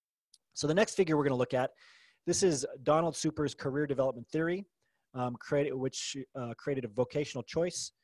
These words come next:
Uh, it should be an unfolding process across the lifespan. So,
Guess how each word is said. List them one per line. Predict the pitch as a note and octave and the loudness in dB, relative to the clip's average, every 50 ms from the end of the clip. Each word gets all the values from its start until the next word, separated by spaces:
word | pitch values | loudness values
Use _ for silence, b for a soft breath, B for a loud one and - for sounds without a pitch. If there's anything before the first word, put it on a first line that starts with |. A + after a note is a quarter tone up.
| _ _ _ _ _ _ | _ _ _ _ _ _
Uh, | A#2+ A#2+ B2 A#2+ | -8 -8 -6 -6
it | A#2 A#2 | -8 -6
should | - E3+ D#3 C#3 | -6 -6 -4 -2
be | C#3+ C3+ C3 B2+ | -2 0 0 0
an | A#2 A2 A#2 B2 | 0 -2 -2 -4
unfolding | - D#3+ D3+ - D#3+ D3+ C#3 C#3 C3 | -6 -8 -6 -2 -2 0 0 -2 -6
process | - - C3+ C3 B2+ - - C3 B2 - | -6 -4 -4 -4 -2 -2 -4 -4 -4 -4
across | A#2 - - - C3 B2+ B2+ B2 - | -8 -10 -8 -4 -2 -2 -2 -4 -6
the | - - A#2 | -8 -8 -8
lifespan. | A2 A2 A2 A2+ A#2 A2 - - - - G#2 G2+ G2 G2+ - | -6 -6 -4 -4 -6 -6 -6 -8 -8 -8 -10 -10 -10 -12 -12
So, | - - A#2 A2+ G#2+ | -10 -8 -6 -8 -8